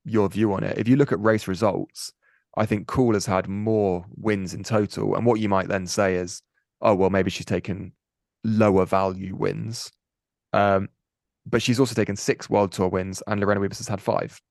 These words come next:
Al-, and albeit because S D Works are splitting their wins across riders.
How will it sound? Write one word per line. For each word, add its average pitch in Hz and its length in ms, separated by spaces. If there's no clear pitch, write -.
Al-, 143 120
and 139 140
albeit 127 420
because - 400
S 104 160
D 101 120
Works 95 280
are 92 40
splitting 101 340
their 92 100
wins 92 180
across - 300
riders. 90 540